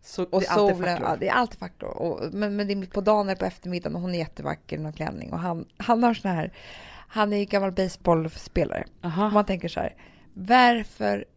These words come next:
Speaker 2: har ingen sagt till att hans kostym är för en tvååring? Tvåårig pojke.
Speaker 1: <laughs>
Speaker 2: För att den satt så tajt. Du vet, på
Speaker 1: Nej.
Speaker 2: såna här muskliga ben. Du vet hur det kan bli.
Speaker 1: Ja, ja, ja, ja,
Speaker 2: Mm.
Speaker 1: ja.
Speaker 2: Ja, du vet, de är så biffiga, de där typerna.
Speaker 1: Ja.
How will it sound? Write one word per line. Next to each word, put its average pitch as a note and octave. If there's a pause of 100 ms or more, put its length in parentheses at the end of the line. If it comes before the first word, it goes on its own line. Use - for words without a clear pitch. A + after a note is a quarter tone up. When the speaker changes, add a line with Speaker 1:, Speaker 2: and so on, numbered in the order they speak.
Speaker 2:
har F#3+
ingen E3
sagt -
till F#3+
att -
hans D#3+
kostym E3 (480)
är D#3
för D#3
en D3+
tvååring? D3 (460)
Tvåårig E3
pojke. E3
Speaker 1:
<laughs> -
Speaker 2:
För A3+
att A3+
den C4+
satt G#3+
så -
tajt. - (400)
Du -
vet, D#3+
på C4
Speaker 1:
Nej. B3
Speaker 2:
såna C4
här B3
muskliga B3+
ben. A3+
Du A#3
vet C#4+
hur B3
det A3+
kan F3+
bli. A#3
Speaker 1:
Ja, C4
ja, C4
ja, G3+
ja, D#3
Speaker 2:
Mm. F3+
Speaker 1:
ja. - (160)
Speaker 2:
Ja, B3
du C4+
vet, A#3
de G#3
är B3
så A#3
biffiga, A3
de D#3+
där -
typerna. - (160)
Speaker 1:
Ja. E3+